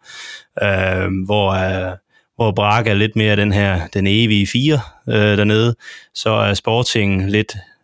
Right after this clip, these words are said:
i hvert fald de senere år, har været lidt det her, det, det evige tredje hjul. De har været, øh, ud af de sidste nitten, nej, treogtyve sæsoner, er det, er de endt i det top tre nitten gange. Øh, stort set altid sammen med de to øvrige.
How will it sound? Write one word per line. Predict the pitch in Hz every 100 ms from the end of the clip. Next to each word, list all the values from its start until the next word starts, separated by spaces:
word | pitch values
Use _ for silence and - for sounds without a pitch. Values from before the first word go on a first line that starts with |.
| _
i | 156 113
hvert | 107 107
fald | 110
de | 98
senere | - 127 139 110
år, | 107 110 95
har | 104
været | 98 98
lidt | 107 -
det | 107
her, | 101 101 95
det, | 101 95 95 - - - - - -
det | 101 120
evige | 120 104
tredje | 123 139
hjul. | 127 127 104 85 - -
De | 107
har | 107
været, | 101 101 101 98 98 98
øh, |
ud | 113
af | 113
de | 104 101 95
sidste | - 131 - 107 101 98
nitten, | 101 131 - 104 104 101
nej, | 107 107
treogtyve | - 120 - 120
sæsoner, | 113 - 117 113
er | 98
det, | 98 95 -
er | 107
de | 104 107
endt | 113 107
i |
det | 95 -
top | 104 -
tre | - 117 101 - _ _
nitten | - 113 107
gange. | 98 104 131 - - - - _ _ _
Øh, | 101 95 92 92
stort | 135 104
set | - 101
altid | 101 107 - 110 107
sammen | 110 101
med | 95
de | 90
to | 113 101
øvrige. | 135 143